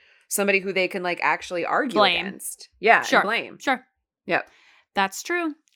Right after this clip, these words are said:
Speaker 2: I don't know. I don't know. It is interesting that, you know, you have seen kind of a, a silence among Republican senators primarily, and also House members,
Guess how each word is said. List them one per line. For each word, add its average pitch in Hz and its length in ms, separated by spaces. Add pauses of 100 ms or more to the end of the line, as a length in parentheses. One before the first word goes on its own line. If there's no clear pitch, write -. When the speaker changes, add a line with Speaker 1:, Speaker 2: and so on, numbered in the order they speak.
Speaker 2:
I 220 120
don't 254 100
know. 480 140 (340)
I 208 100
don't 254 100
know. 339 180
It 214 100
is 226 120
interesting 214 420
that, 196 160 (340)
you 202 120
know, 160 180 (100)
you 202 160
have 196 180
seen 196 460
kind 170 260
of 165 60
a, 170 180 (440)
a 196 60
silence 185 800
among 185 420 (1160)
Republican 190 640
senators 185 920
primarily, 190 640
and 330 80
also 240 340 (140)
House - 320
members, 175 580